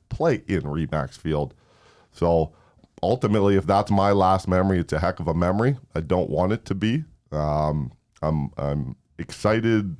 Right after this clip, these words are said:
hopeful, a little bit of stress, a little bit of anxiety with what will come of tomorrow. And, and, you know, honestly, I'd love to hear John's take on, on what he saw with our organization and what we were able to do in, in the community,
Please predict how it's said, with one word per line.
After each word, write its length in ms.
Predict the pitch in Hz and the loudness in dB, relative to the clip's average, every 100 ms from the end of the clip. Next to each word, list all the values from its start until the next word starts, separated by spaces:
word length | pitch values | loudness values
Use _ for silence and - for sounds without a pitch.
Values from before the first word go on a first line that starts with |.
| - | -6
hopeful, 680 | - 110 - 104 101 101 101 | -2 -2 0 2 2 2 0
a 40 | |
little 160 | 92 104 | 0 0
bit 160 | 95 98 | 2 0
of 80 | |
stress, 320 | 92 98 98 101 | 0 2 2 2
a 40 | |
little 120 | 92 | 0
bit 140 | 95 92 | 2 2
of 80 | |
anxiety 480 | 92 90 78 85 90 | 2 0 0 0 2
with 140 | 82 80 | 0 -2
what 200 | 87 - | -2 -2
will 100 | 82 | -4
come 280 | - 95 | 0 0
of 120 | 85 78 | 0 -2
tomorrow. 500 | 78 80 98 143 - - - _ - _ | -2 0 2 0 -4 -16 -20 _ -20 _
And, 440 | - 85 87 87 - | -2 2 2 0 0
and, 280 | 82 82 67 - - | 0 0 -2 -10 -10
you 100 | - | 0
know, 60 | 92 | 2
honestly, 420 | 104 165 95 98 | 4 2 2 2
I'd 140 | 98 95 | 2 4
love 180 | 110 | 2
to 60 | 101 | 0
hear 200 | 98 107 | 0 0
John's 460 | 87 87 101 120 - | 2 2 2 2 0
take 320 | 104 98 - | 2 2 2
on, 260 | 92 87 82 | 2 2 0
on 180 | 82 82 | 0 2
what 200 | 98 90 | 2 0
he 220 | - 131 | 0 0
saw 380 | 139 - 90 92 | 0 0 2 2
with 440 | 82 90 87 - _ _ _ _ | 4 2 0 -4 _ _ _ _
our 220 | - 98 139 | 0 2 4
organization 720 | 107 98 98 90 87 95 90 | 2 2 2 2 2 0 2
and 80 | 90 | 0
what 140 | 87 | 2
we 140 | 95 | 2
were 120 | 127 107 | 2 2
able 240 | 113 107 | 2 2
to 100 | 87 | 0
do 360 | 80 98 110 107 | 0 2 4 2
in, 140 | 95 | 0
in 180 | - 95 | 0 0
the 60 | 90 | 0
community, 800 | - 85 95 127 120 98 95 | -2 0 2 2 2 2 2